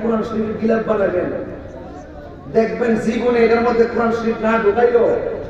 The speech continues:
শুধু যে কোরআন শরীফের গিলাফের নকশা ধরছে, এই জন্য ফায়া লাগলে একশো বার সালাম করে। সম্পর্ক,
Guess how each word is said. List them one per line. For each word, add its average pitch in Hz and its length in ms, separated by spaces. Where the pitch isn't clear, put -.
শুধু 226 220
যে 226 120
কোরআন 220 300
শরীফের 220 300
গিলাফের 226 340
নকশা 208 520
ধরছে, 254 460
এই 214 120
জন্য 208 180
ফায়া 202 340
লাগলে 175 280
একশো 170 300
বার 170 140
সালাম 170 400
করে। - 320
সম্পর্ক, 196 500